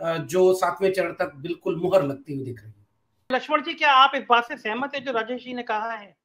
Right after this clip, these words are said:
Speaker 1: अ, निसंदेह, अ, संजय जी, मैं तो, अ, जब इस पूरे प्रक्रिया को देखता हूं तो हम लोग जैसे, अ,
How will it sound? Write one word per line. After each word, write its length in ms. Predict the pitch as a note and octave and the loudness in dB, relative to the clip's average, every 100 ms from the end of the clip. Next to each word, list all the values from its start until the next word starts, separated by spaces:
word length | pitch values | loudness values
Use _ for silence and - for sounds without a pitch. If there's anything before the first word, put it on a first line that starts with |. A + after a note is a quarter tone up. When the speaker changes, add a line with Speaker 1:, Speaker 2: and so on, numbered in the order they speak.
| - _ - - _ _ _ _ _ _ _ - _ _ | -20 _ -20 -20 _ _ _ _ _ _ _ -20 _ _
Speaker 1:
अ, 120 | F#3+ G3+ G3+ | 2 2 6
निसंदेह, 760 | A3 A#3 B3+ B3 B3 A#3+ A3 | 6 6 4 6 6 8 6
अ, 240 | E3+ E3+ D#3+ | 6 4 2
संजय 380 | F3+ F3 F3+ F#3 | 2 2 4 6
जी, 200 | F#3 F3+ D#3 | 6 4 2
मैं 200 | E3+ E3+ | -4 -2
तो, 440 | F#3 F3+ F3+ F3+ _ _ _ - | 0 2 2 -2 _ _ _ -6
अ, 260 | D3 C#3+ C#3+ - | -2 -2 -4 -8
जब 260 | C3 D#3 - | -10 -10 -8
इस 120 | F3 | -10
पूरे 460 | D#3+ F3 E3+ F#3+ F#3+ | -10 -6 2 4 4
प्रक्रिया 720 | F#3+ - - D3+ - F#3 G3+ | 0 -8 -12 -12 -4 4 4
को 140 | F#3+ F3+ | 4 -2
देखता 340 | D#3+ D3+ - | -4 -4 -4
हूं 300 | F3 E3 F3+ | -4 -4 -6
तो 400 | D#3+ F3 E3+ E3+ | -6 -6 -6 -8
हम 180 | C#3+ F#3+ | -10 -4
लोग 160 | G3+ F#3 | -4 0
जैसे, 540 | F#3+ G3 G#3+ G3+ G3 - _ _ - | -2 2 2 2 -2 -14 _ _ -10
अ, 320 | D#3+ D#3+ G#3 | -6 -6 -8